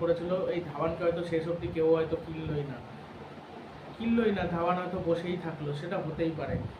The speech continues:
সেই জন্য দেখা যাক কাকে অধিনায়ক করে। আহ, তবে শোনা যাচ্ছে নাকি স্যাম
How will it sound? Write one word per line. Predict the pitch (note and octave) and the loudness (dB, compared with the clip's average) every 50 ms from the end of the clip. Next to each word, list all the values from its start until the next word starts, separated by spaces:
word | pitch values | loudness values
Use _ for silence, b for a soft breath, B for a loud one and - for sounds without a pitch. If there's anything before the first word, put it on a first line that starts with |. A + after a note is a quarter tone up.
| - - - | -14 -10 -4
সেই | F3 F3 F3 | -2 0 0
জন্য | F3+ F#3 G3 G3+ G#3+ A3+ B3+ B3+ - - G3+ | 0 0 0 0 -2 -2 -2 -4 -4 -6 -2
দেখা | F#3 F#3 F#3 F#3+ | -2 0 0 0
যাক | F#3 G3 F#3+ - - | 0 -2 -2 -2 0
কাকে | F#3 F3 F3 F#3 F3 F3 F3 F3 | -2 -2 0 0 0 2 4 6
অধিনায়ক | F3 E3+ E3 D#3+ E3 E3+ E3+ E3+ E3+ E3+ E3+ | 8 6 6 6 4 0 0 0 -2 0 2
করে। | E3 D#3+ E3 E3 | 2 4 4 4
আহ, | E3 - - - - - E3+ E3 D#3+ D#3 D3+ D3+ D3 D3 D3 D3 D3 D#3+ | 2 0 -4 -8 -6 -2 0 0 2 2 2 2 2 0 0 0 0 0
তবে | E3+ E3 F3+ F3 | 0 2 2 0
শোনা | F3 - E3 E3 F3 F3 | 0 0 -2 0 0 0
যাচ্ছে | F3+ F3 F3 - F3 | 0 0 0 -2 -2
নাকি | F3 F3 F3 F3 F3 | -2 0 0 -2 -2
স্যাম | F3 F3 D#3+ D3+ | -2 -4 -4 -4